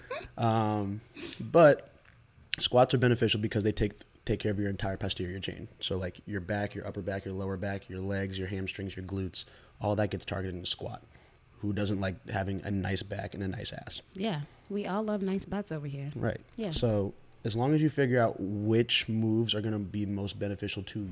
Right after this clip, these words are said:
Speaker 1: you
Speaker 2: Mm-hmm.
Speaker 1: and what your goals are, if you have a goal and a plan in mind, it takes away a lot of that intimidation for a lot of people.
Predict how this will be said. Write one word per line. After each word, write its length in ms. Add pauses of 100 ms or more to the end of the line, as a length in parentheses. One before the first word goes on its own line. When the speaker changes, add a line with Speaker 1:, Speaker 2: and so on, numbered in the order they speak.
(120)
Speaker 1:
you 360
Speaker 2:
Mm-hmm. 260
Speaker 1:
and 160
what 140
your 160
goals 360
are, 220
if 180
you 80
have 340
a 100
goal 380
and 80
a 40
plan 320
in 120
mind, 320 (480)
it 180
takes 260
away 160
a 60
lot 280
of 80
that 140
intimidation 640
for 120
a 60
lot 220
of 80
people. 280